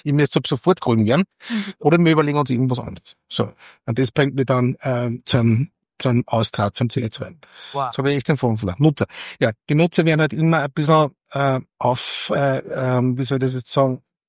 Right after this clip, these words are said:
Speaker 1: fordernder, zu Recht, weil sie zahlen auch Geld dafür. Nämlich wirklich Geld.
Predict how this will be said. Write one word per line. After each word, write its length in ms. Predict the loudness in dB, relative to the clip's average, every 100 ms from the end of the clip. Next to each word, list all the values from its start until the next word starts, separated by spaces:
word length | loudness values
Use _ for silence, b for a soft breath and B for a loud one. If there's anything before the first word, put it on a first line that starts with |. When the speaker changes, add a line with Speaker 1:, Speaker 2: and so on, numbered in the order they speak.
| _ _ _
Speaker 1:
fordernder, 760 | -4 0 2 2 0 2 0 0
zu 140 | -2 0
Recht, 420 | 2 0 -4 -4
weil 140 | -4
sie 140 | -2 -2
zahlen 340 | 2 2 2
auch 200 | -4 -4
Geld 240 | -2 -2 -2
dafür. 340 | -8 -10 -12 -16 _ -6
Nämlich 220 | -4 0
wirklich 340 | 0 0 -4
Geld. 300 | -2 -2 -2